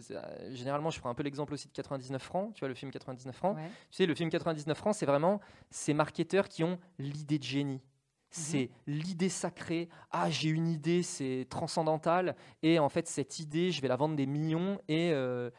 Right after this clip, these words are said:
Speaker 1: les entreprises, euh, elles vont m'acheter mon idée, et, euh, voilà. Mais sauf que, en fait, c'est une intuition.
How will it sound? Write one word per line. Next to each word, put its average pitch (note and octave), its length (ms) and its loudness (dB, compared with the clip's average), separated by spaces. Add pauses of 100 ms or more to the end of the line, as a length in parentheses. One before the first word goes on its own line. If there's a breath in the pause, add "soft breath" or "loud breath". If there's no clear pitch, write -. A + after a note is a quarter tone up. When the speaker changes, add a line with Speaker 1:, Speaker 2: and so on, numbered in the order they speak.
(160 soft breath)
Speaker 1:
les C3 220 -2
entreprises, E3 640 -4
euh, A#2+ 220 -8
elles B2+ 160 -4
vont D3 180 -4
m'acheter D3 400 -2
mon D#3+ 180 -2
idée, D3+ 540 -2
et, D3+ 260 -4
euh, A#2+ 300 -4
voilà. B2+ 300 -2
Mais B2 80 -14
sauf F#3 160 -6
que, F#3+ 200 4
en B2 80 -6
fait, F#3 280 -4
c'est - 180 -12
une A2+ 100 -6
intuition. D#3 460 -6